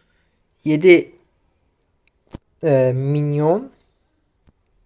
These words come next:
üç tazı, iki süper doğa yıkıcı, iki goblin,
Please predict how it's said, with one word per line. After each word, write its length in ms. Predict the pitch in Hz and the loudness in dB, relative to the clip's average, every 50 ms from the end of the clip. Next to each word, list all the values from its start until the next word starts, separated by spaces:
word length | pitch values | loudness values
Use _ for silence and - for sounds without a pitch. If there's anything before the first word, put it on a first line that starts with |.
| _ _ _ _ _ _ _ _ _ _ - _ _ - | _ _ _ _ _ _ _ _ _ _ -20 _ _ -4
üç 340 | 185 185 185 - - - | -4 -4 -2 -8 -14 -14
tazı, 560 | - - 156 147 143 160 180 202 233 240 - - _ _ _ _ _ _ _ _ _ _ _ _ _ | -2 0 0 0 2 2 2 0 0 0 -6 -14 _ _ _ _ _ _ _ _ _ _ _ _ _
iki 180 | - - - | -14 -10 -8
süper 480 | 139 - - - - 147 156 175 170 - | -8 -8 -10 0 2 4 4 4 2 0
doğa 240 | 185 190 196 196 202 | 2 4 4 4 4
yıkıcı, 600 | 202 208 208 - - 185 - - 214 220 226 220 - _ _ _ _ _ _ _ _ | 2 0 -4 -8 -12 -10 -4 -2 -2 -2 -2 -6 -14 _ _ _ _ _ _ _ _
iki 260 | 151 - - - 160 | -14 -14 -14 -16 -8
goblin, 600 | 156 170 165 156 160 - 180 196 214 240 247 | 0 0 0 0 0 -2 -2 -2 -2 -2 -4